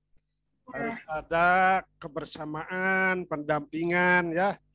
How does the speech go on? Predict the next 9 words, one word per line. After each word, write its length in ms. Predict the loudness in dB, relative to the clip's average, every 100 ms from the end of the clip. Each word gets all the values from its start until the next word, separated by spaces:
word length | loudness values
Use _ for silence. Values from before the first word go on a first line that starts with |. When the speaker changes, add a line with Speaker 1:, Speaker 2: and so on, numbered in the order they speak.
| _ _ _ _ _ _ -12
Speaker 2:
Bicara 480 | -10 -6 0 2
dari 240 | 2 0 -2
hati 360 | -8 -12 -14
ke 120 | -10 -8
hati 760 | -6 -6 -8 -10 -8 -6 -8
gitu 220 | -10 -12 -8
ya. 160 | -8
Hati 400 | -8 -16 -12 -12
kita, 400 | -10 -10 -2 2